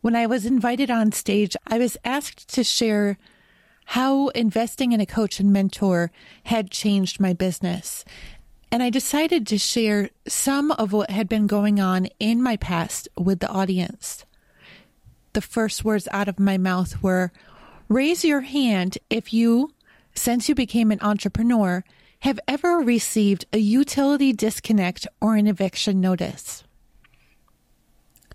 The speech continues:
There were two hundred people in the audience. How many people do you,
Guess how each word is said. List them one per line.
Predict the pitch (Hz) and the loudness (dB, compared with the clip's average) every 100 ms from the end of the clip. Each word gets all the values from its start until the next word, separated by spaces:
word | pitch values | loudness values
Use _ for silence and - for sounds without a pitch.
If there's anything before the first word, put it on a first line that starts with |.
| _ - | _ -2
There | 247 | 0
were | 269 | 0
two | - - 254 | -4 0 2
hundred | 214 226 214 | 2 0 0
people | - 214 196 202 | 0 0 2 2
in | 190 | 0
the | 180 | 0
audience. | 190 185 185 190 _ - - - - - _ _ _ _ _ _ _ _ _ _ _ _ _ _ _ | -2 0 -2 -4 _ -12 -12 -14 -20 -20 _ _ _ _ _ _ _ _ _ _ _ _ _ _ _
How | - 247 | -2 0
many | 269 277 262 | 2 0 0
people | 226 220 214 202 | -2 0 2 2
do | 214 | 4
you, | 202 208 262 196 180 | 4 4 4 4 0